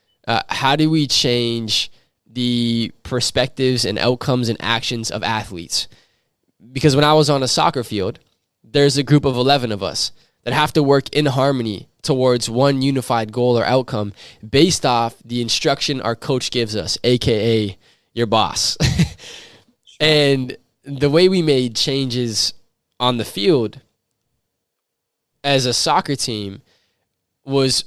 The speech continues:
firstly based off the fact that everyone believed soccer was a safe space. Um, we had to know, every single one of us on the team had to know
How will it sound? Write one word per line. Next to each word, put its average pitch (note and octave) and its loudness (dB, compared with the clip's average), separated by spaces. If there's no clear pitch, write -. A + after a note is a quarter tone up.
firstly A#3+ 0
based F3 2
off F3+ 2
the D#3 0
fact D3 0
that B2+ -4
everyone E3 2
believed B2 0
soccer D#3 -2
was B2+ 0
a A2+ 0
safe B2+ 0
space. - -4
Um, G#2 -2
we F3 2
had D#3+ 4
to D#3 0
know, A2+ -2
every D3+ 2
single D3 0
one C3+ 2
of B2 0
us A2+ 0
on A#2+ -4
the A#2 -4
team A2+ -6
had B2 -4
to D3 -6
know C#3 -2